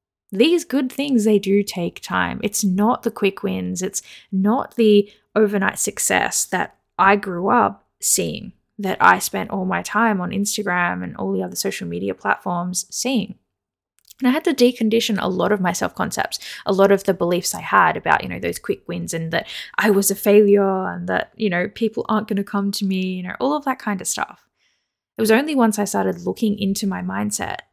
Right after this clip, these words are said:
and really focusing on those limiting beliefs and those, you know, self-sabotaging voices in my head and the self-doubt and all of that stuff,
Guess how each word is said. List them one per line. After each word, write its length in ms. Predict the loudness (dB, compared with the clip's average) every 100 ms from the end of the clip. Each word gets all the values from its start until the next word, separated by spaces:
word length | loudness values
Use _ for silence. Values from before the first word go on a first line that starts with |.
| -4
and 400 | 0 2 0 -2 4
really 280 | 4 4
focusing 760 | 0 -2 -2 -2 -4 -2 -4 -6 -6
on 260 | -2 -2
those 460 | -2 -4 -4 -4 -4
limiting 360 | -2 -2 -2 -2
beliefs 440 | 0 0 0 -2
and 100 | -2
those, 360 | -2 -4 -8 _ -12
you 100 | -8
know, 140 | -6 -4
self-sabotaging 1300 | -2 -2 -2 -2 -2 -4 _ _ 2 2 4 2 4
voices 440 | 6 6 4 -2
in 100 | -2
my 120 | -2
head 280 | 0 0 0
and 120 | -4
the 60 | -4
self-doubt 640 | -2 -2 -2 0 2 0
and 100 | -2 -12 -20 -20 -20 2
all 340 | 6 8 6 4
of 120 | 2
that 200 | -6 -6
stuff, 680 | -2 2 2 2 -2 -20